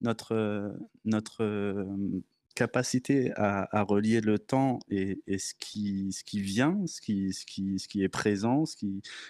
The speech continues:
euh, ce qui, ce qui est palpable, eh ben, elle est remise en cause avec ce genre d'exemple, euh, simple à, à comprendre, que, euh, celui qui est dans le train, il, il a raison, il v-, il voit le, les deux choses se produire en même temps,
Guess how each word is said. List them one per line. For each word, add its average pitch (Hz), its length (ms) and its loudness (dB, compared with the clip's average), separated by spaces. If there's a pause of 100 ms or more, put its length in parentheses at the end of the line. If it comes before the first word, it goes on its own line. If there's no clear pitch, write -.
(180)
euh, 98 300 0
ce - 140 -8
qui, 98 180 -6
ce - 120 -8
qui - 160 -2
est 92 60 2
palpable, 120 600 0 (140)
eh 104 100 -2
ben, 104 380 2
elle 104 120 0
est 101 80 2
remise 147 400 0
en 123 140 -2
cause 143 440 -6
avec 107 300 -4
ce 113 160 -4
genre 107 180 -6
d'exemple, 107 520 -6
euh, 98 260 -2
simple 120 400 -4
à, 95 320 -8 (320)
à 107 80 -4
comprendre, 123 500 0 (320)
que, - 140 -2
euh, 104 400 0
celui 113 380 -2
qui 113 180 -2
est 107 60 2
dans 107 160 2
le 107 60 0
train, 117 360 -4 (280)
il, 95 500 -2
il 98 200 4
a 127 120 4
raison, 113 360 4 (300)
il 98 140 4
v-, 95 200 -8
il 101 140 4
voit 117 320 2
le, 98 380 0
les 98 160 2
deux 113 160 2
choses 110 260 0
se 107 100 -4
produire 101 380 -2
en 95 60 -2
même 98 160 -2
temps, 175 200 -2